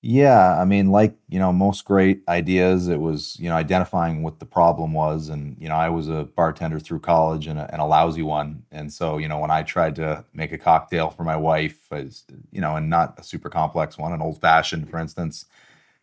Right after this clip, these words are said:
you know, I, I could never get it right. The, the sugar wouldn't be, you know, blended in properly. So, you know, you, the last sip, you're getting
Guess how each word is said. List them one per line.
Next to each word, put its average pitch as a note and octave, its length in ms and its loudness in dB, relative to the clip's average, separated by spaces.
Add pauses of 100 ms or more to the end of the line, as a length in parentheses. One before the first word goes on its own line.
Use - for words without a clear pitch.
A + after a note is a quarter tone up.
(140)
you D3+ 80 0
know, A2+ 100 8
I, G#2 280 6
I G#2+ 40 6
could G2+ 200 4
never G2+ 180 6
get G2 140 6
it F2+ 40 6
right. F#2 320 4
The, D2+ 320 -6
the - 140 -14
sugar F2 380 -2
wouldn't E2+ 320 -2
be, E2+ 420 -2
you F2+ 100 -4
know, E2+ 120 -2
blended F2 340 0
in E2 180 -2
properly. E2+ 680 0
So, D#2+ 220 -6
you D#2+ 160 -4
know, D2+ 100 -6
you, D2+ 220 -8
the D#2 120 -12
last E2 360 2
sip, E2+ 180 -6
you're E2 80 -4
getting D#2+ 380 -6